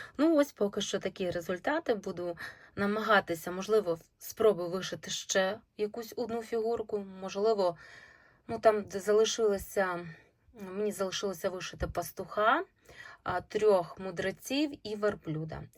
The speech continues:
Вони не маленькі, ті фігурки, ну, приблизно десь як Йосип, ось так. Тому і там є що вишивати. Тому за роботу, ну і, звичайно, ділитися результатами, без цього ніяк.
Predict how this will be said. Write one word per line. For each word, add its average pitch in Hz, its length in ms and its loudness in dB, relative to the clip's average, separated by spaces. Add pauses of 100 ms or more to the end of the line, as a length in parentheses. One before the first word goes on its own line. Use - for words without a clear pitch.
(140)
Вони 226 480 -2 (160)
не 196 160 -2
маленькі, 156 440 -4
ті - 120 -18
фігурки, 240 440 -2
ну, 208 120 -4
приблизно 190 520 -4
десь 170 380 -8
як 165 260 -8 (520)
Йосип, 160 420 -6 (140)
ось 156 100 -20
так. - 340 -16 (260)
Тому 185 300 -8
і 202 40 -8
там 180 280 -8
є 165 220 -2
що 165 460 -4
вишивати. 156 640 -8
Тому 180 240 -10
за 160 160 -6
роботу, 214 460 -2 (480)
ну 214 220 0
і, 226 60 -2
звичайно, 196 480 -2
ділитися 180 560 -4
результатами, 190 760 -4
без 165 200 -10
цього 175 300 -6
ніяк. 170 480 -8